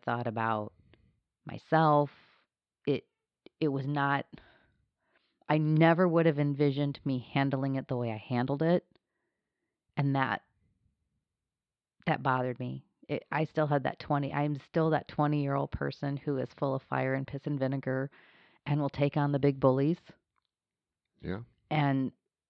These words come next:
Speaker 1: and I didn't. Um,
Speaker 2: And I felt defenseless 'cause I wasn't there to see it or fix it.
Speaker 1: Yeah. And I didn't tell you at the time. So, I mean,
Speaker 2: Mm-hmm.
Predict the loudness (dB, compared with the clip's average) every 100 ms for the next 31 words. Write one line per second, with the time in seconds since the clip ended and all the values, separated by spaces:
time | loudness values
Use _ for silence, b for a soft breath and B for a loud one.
0 | _ _ -4 0 0 -2 0 0 0 -2
1 | -6 -16 -20 _ _ _ _ _ -12 -6
2 | -2 -2 -2 -6 b b b b b b
3 | _ -4 0 2 2 2 2 2 _ -20
4 | _ _ _ _ _ _ _ _ _ -20
5 | -8 -8 -8 -12 -8 -6 -4 -2 -2 -2
6 | -4 -2 0 -2 -4 _ _ -10 -8 0
7 | 2 0 _ _ _ _ _ _ -10 -4
8 | -4 -2 -6 -6 -10 -10 -20 _ _ -10
9 | -8 -8 -12 _ _ _ _ 2 4 6
10 | 4 2 2 2 0 -4 -4 -4 -6 -2
11 | 2 4 2 0 0 0 -2 -6